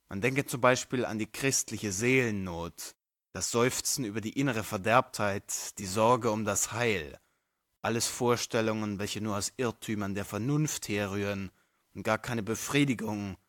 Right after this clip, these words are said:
sondern Vernichtung verdienen. Eine Philosophie kann entweder so nützen, dass sie jene Bedürfnisse auch befriedigt, oder dass sie dieselben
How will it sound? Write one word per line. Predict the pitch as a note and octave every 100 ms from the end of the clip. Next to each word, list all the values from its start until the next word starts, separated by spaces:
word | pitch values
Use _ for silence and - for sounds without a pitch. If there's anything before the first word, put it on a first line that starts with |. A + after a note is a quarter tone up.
| _ _
sondern | - G2 G2+ F#2+
Vernichtung | - A2 B2 B2+ - C2 A1+ -
verdienen. | F2 F2 D2+ E2 F2 G2+ _ _ _ _ _ _ _ _ _ _ -
Eine | G2+
Philosophie | - A2 G#2 G#2 - B2 A2 G2
kann | - G2
entweder | A2 G#2 G#2
so | G2+ C3 C#3+
nützen, | C3+ B2+ - G#2+
dass | G#2 G2+
sie | G2
jene | G#2+ A#2
Bedürfnisse | A2 G#2+ B2 - A2+ G2 -
auch | F#2
befriedigt, | - G#2 - B2+ E3+ G#2 G2+ - -
oder | - G2+
dass | G#2 G#2+
sie | -
dieselben | G2 F#2+ G#2+ G2 G#2 G2 F2+